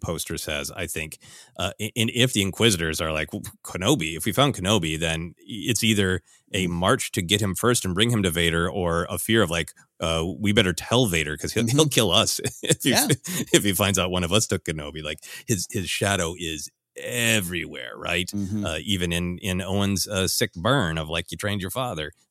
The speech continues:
Speaker 1: like, you trained
Speaker 2: Yeah.
Speaker 1: his father." Um, so I think I'm gonna be okay with how much his presence is there. I, I do have hopes for a,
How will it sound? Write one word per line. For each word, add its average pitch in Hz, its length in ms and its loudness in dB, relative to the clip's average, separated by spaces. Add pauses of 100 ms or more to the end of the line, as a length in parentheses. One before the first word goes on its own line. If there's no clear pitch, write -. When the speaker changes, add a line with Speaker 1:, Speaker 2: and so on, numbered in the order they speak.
Speaker 1:
like, 90 180 -4
you 95 60 -2
trained 101 180 2
Speaker 2:
Yeah. 92 40 2
Speaker 1:
his 85 80 0
father." 104 380 0 (460)
Um, 82 340 0 (320)
so 98 300 0 (160)
I 104 120 -2
think 151 320 4
I'm 131 80 8
gonna 113 80 6
be 95 140 6
okay 90 180 2
with 85 100 0
how 87 80 0
much 85 140 -2
his 80 100 -4
presence 95 420 0
is 85 100 -4
there. 85 340 2 (120)
I, 95 140 -8
I 85 160 -8 (280)
do 92 200 2
have 87 220 0
hopes 95 300 -4
for 87 300 -2
a, 87 400 0